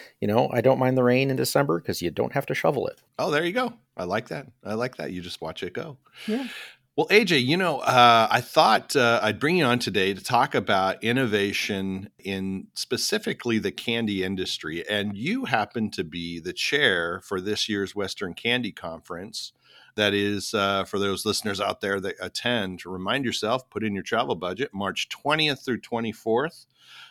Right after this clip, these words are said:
Speaker 2: uh, at the McCormick Ranch in Scottsdale, Arizona. What a better place to be. And for those that don't know about the Western Candy Conference, A J, why don't you tell them a little bit about why it's such a special, uh, show to go to?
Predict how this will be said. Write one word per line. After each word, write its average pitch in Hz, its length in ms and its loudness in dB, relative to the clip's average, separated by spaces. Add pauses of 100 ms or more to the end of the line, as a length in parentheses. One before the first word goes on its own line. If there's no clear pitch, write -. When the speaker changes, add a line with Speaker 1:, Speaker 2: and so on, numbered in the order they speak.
(160)
Speaker 2:
uh, 95 400 2
at 101 200 -4
the 95 160 -2
McCormick 110 580 -2
Ranch 107 420 -2
in 90 120 -8
Scottsdale, 98 840 -2
Arizona. 98 400 -4
What 120 180 -4
a 71 40 -16 (100)
better 78 220 -12
place 80 320 -8
to - 140 -16
be. 110 400 -8
And 87 340 -6 (140)
for 131 120 0
those 160 280 4
that 107 160 2
don't 143 200 -2
know 131 120 0
about 90 280 -2
the 92 60 -8
Western 92 440 -6
Candy 90 340 -8
Conference, 90 580 -10
A 92 100 -4
J, 98 140 -8
why 104 160 -4
don't 123 180 -8
you 120 60 -16
tell 110 160 -4
them 110 80 -2
a 104 80 0
little 104 220 -4
bit 98 180 -4
about 95 560 -6
why 107 280 0
it's 104 200 -2
such - 240 -4
a 113 60 -4
special, 113 640 0
uh, 110 280 0
show 113 280 -2
to 107 100 -6
go 113 140 -4
to? - 220 -10